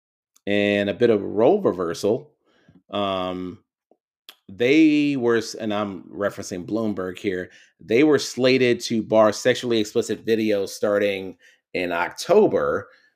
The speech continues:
This was, well, frankly, it pissed off a lot of sex workers, uh, because that's how, um,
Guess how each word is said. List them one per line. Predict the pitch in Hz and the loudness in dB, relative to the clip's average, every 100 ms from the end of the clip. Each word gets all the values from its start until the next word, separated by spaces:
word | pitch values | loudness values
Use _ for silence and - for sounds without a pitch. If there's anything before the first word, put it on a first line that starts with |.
| _ | _
This | 123 113 143 143 | 0 4 4 2
was, | 110 104 104 101 101 98 95 92 - - _ _ _ _ _ _ _ _ _ _ _ _ _ _ _ _ | 2 6 6 6 6 6 2 -2 -10 -18 _ _ _ _ _ _ _ _ _ _ _ _ _ _ _ _
well, | 87 92 | -14 -8
frankly, | 117 143 143 90 | -4 -4 -4 -10
it | 85 | -8
pissed | - 123 - | -2 -2 -2
off | 117 104 | -6 -6
a | 85 | -8
lot | 90 104 104 | -6 -4 -2
of | 90 85 - | -4 -6 -12
sex | - 135 165 - | -8 0 0 0
workers, | 87 - 82 104 - _ _ _ _ - | -6 -6 -4 -6 -8 _ _ _ _ -8
uh, | 87 85 | -6 -6
because | 85 104 85 | -4 -2 -2
that's | 98 123 | -2 -2
how, | 113 98 95 92 - | 0 0 0 -2 -6
um, | 87 90 87 85 71 | -10 -10 -14 -14 -16